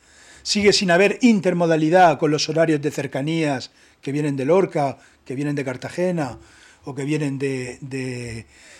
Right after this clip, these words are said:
de Alicante. No hay, no hay inter-, intermodalidad con los horarios del treinta y nueve que luego suben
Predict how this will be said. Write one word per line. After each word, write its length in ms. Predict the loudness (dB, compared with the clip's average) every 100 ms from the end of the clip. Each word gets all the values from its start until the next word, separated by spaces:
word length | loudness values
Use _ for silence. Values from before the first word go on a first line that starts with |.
| _ -14
de 500 | -8 -6 -4 -6 -6
Alicante. 640 | -8 -4 -4 -2 0 0
No 140 | 0
hay, 260 | -2 -2 -4
no 180 | -4 0
hay 280 | 2 0 -2 _ _
inter-, 380 | -2 0 0 -2 -10 -16 _ _ _
intermodalidad 760 | -2 2 2 4 4 4 4 4
con 120 | 4
los 180 | 2 0
horarios 420 | 4 6 6 2
del 140 | 0 -4
treinta 240 | -6 -4
y 80 | -2
nueve 260 | 0 2 0
que 100 | -2
luego 200 | -2 -4
suben 460 | -4 -2 -4 -8